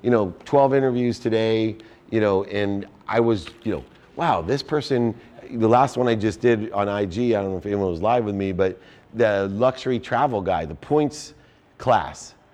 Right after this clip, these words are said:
I'm thinking, "This is so cool. Like, I have, like, millions of points that I don't know how to use, and this person has a free flying academy of how to use all my mileage, credit card and, and air miles." That's what Napoleon Hill did. It's like, "Oh, dude, you're Ford.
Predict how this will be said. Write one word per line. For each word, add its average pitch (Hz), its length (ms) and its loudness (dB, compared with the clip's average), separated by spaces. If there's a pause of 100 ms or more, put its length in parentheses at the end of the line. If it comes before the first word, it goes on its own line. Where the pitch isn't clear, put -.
(500)
I'm 139 120 -2
thinking, 95 320 -2
"This 170 240 -6
is 190 120 -6
so 160 300 -2
cool. 247 280 -4
Like, 90 360 -4 (600)
I 170 100 -4
have, 143 180 -2
like, 135 200 0
millions 156 400 2
of 131 80 -6
points 151 320 -2
that 104 100 0
I 98 80 2
don't 120 180 2
know 120 60 -2
how 123 80 -2
to 113 80 0
use, 117 320 2
and 95 100 0
this 113 160 2
person 117 360 -2
has 104 200 0
a 90 80 -2
free 117 460 0 (260)
flying 113 520 0
academy 82 680 -4 (240)
of - 100 -10
how 104 120 0
to 101 80 0
use 98 200 0
all 101 140 2
my 95 140 -2
mileage, 85 600 -4 (140)
credit 101 260 0
card 95 300 0
and, 87 180 -4
and 80 240 -8
air 87 200 -4
miles." 69 520 -12 (1000)
That's 175 180 0
what 208 160 4
Napoleon 185 420 4
Hill 185 200 0
did. 95 260 0
It's 87 180 -10
like, 92 240 -4
"Oh, 131 120 -2
dude, 101 180 -2
you're 95 140 -2
Ford. 123 440 2